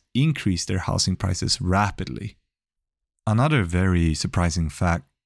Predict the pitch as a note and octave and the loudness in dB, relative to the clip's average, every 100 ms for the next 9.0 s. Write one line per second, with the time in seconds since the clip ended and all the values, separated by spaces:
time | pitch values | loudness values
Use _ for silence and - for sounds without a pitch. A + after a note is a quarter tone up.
0 | _ _ _ - F#2+ F2 - F2 G2+ - | _ _ _ -2 0 0 -2 -2 0 0
1 | - F#2+ A2 A2 F#2 - F2+ F#2+ F#2 - | 0 0 0 -2 -2 0 2 2 0 -4
2 | - D#2+ E2 - C3+ - F2+ - F#2 F2 | 0 0 0 0 -2 0 -2 -2 -2 -2
3 | F#2 F2+ F2 E2+ F#2 D3+ - _ _ _ | -2 0 2 2 2 0 -4 _ _ _
4 | _ - G#2 - A2 D3 D3+ G2+ G#2+ G#2+ | _ -6 -2 0 0 2 2 2 2 2
5 | F#2 F2 - _ F#2+ - - G2 A#2 B2 | 2 0 -4 _ -8 -8 -6 -2 0 0
6 | - G#2+ G#2+ - - G#2 F#2+ F#2 G#2 G#2 | -2 -4 -4 -6 -2 0 0 0 0 0
7 | D#2+ E2+ _ _ _ - F#2 - - F2 | 0 -6 _ _ _ -4 -4 -2 -2 -2
8 | - F#2+ F#2+ F2+ E2 - F2 - - | -2 -2 -2 -2 -2 -2 -2 -2 -6